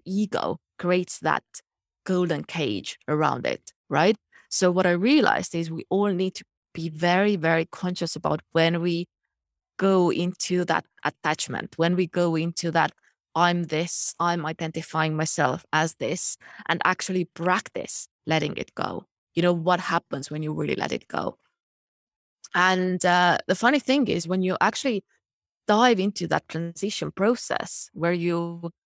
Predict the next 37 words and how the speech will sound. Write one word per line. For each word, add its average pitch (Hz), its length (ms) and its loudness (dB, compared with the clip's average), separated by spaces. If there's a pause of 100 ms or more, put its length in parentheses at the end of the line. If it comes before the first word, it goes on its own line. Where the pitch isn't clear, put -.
are 180 100 -2
shedding 196 400 2
the 160 80 4
old 165 140 0
skin 156 520 -4
and 160 280 0
when 160 180 0
you're 156 140 2
going 175 280 0
through 170 220 -2
that 156 180 0
void 151 420 0 (420)
and 180 220 0
the 175 80 2
new 180 380 2
is 170 220 -2
kind 156 200 0
of 170 140 -8
there 160 260 2
as 160 140 -2
a, 156 180 0
as 160 100 -4
a 156 60 -2
light 160 400 2
in 160 140 -8
front 156 240 -6
of 160 120 -8
you, 160 220 0
but 156 180 -2
you - 60 -6
don't 151 180 -2
exactly 160 360 -4
know 156 180 0
what 151 140 -2
it 156 100 -2
is, 143 340 -4 (1900)
it's, - 380 0